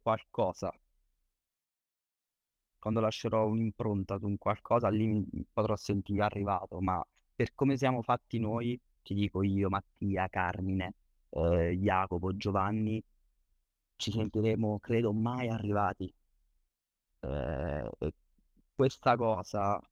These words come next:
ci porta a, a spingere sempre al massimo, ad avere fame, proprio perché siamo pignoli e arrivati a una cosa, che ne so, abbiamo fatto un evento a Milano,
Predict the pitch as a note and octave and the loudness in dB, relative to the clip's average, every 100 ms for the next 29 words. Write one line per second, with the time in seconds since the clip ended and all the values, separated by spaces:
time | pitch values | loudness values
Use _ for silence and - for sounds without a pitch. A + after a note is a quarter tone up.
0 | _ _ _ _ _ _ - G#2 G#2+ G#2+ | _ _ _ _ _ _ -10 -2 0 0
1 | - _ A2 G#2+ G2+ - G2 G2+ G2 F#2 | -4 _ 2 2 0 -6 _ _ _ _
2 | - G1+ G1+ G1+ G1+ G1+ - _ _ _ | -20 -20 -20 -16 -12 -12 -14 _ _ _
3 | _ _ _ - - - A2 A2 G#2+ G#2 | _ _ _ -12 -10 -2 0 2 2 2
4 | G2+ G#2+ G#2 A2 G2 G2+ G#2 G#2 - F#2+ | 2 0 -2 0 0 2 0 -2 -6 -2
5 | G2 F#2+ G2 - F#2 F2+ G2 - _ _ | 0 0 -2 -2 -4 -4 -10 -14 _ _
6 | _ _ _ _ G#2 G2+ G#2 - G#2 G2+ | _ _ _ _ 0 0 -2 -4 -4 0
7 | G2+ - G#2+ G#2 G#2+ G#2+ G#2 G#2 - _ | -2 0 0 2 2 2 2 -2 -4 _
8 | _ _ _ _ - G#2 G2 G2+ G2+ G2+ | _ _ _ _ 0 2 4 2 2 2
9 | G#2+ A2 A#2+ B2 A#2 A#2 A2+ A2 G#2+ G#2+ | 2 2 2 0 -2 0 0 0 -2 -2
10 | G#2+ G#2+ G#2 G#2+ G#2+ G#2 G#2 G#2 G#2 G2 | -2 -2 -2 -2 -2 0 0 0 0 0
11 | E2+ - G2+ G2+ G#2+ - A2 F#2+ _ _ | 0 -4 -8 -6 -6 -4 -4 -4 _ _
12 | _ _ _ _ _ G#2+ A2+ A2 A2+ A2+ | _ _ _ _ _ -2 0 2 2 0
13 | A2 A2+ G#2 G2+ G#2 | 2 2 0 -2 -6